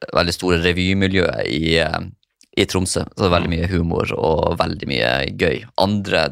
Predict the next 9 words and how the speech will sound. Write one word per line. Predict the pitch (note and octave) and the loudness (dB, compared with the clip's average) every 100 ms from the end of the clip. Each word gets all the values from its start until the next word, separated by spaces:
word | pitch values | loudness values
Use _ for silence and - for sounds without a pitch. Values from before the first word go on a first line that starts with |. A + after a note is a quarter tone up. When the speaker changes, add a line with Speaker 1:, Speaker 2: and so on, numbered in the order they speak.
| - | -4
Speaker 1:
typer | F#2 - | -8 -4
sanger, | - E2+ E2+ D#2+ G#2 _ _ _ _ _ - | -2 -2 -2 -2 -6 _ _ _ _ _ -4
eh, | D2+ D#2+ C2 - | -2 0 -2 -2
enn | E2 D#2+ F2 - _ - _ _ - | -2 -2 -6 -12 _ -20 _ _ -4
andre | E2+ D#2+ | -2 2
lag | D#2+ E2+ | 2 0
i | E2+ | -2
verden. | F2+ D3+ G2+ - | -4 -6 -16 -4
Speaker 2:
Mm. | B2 G#2 | 0 0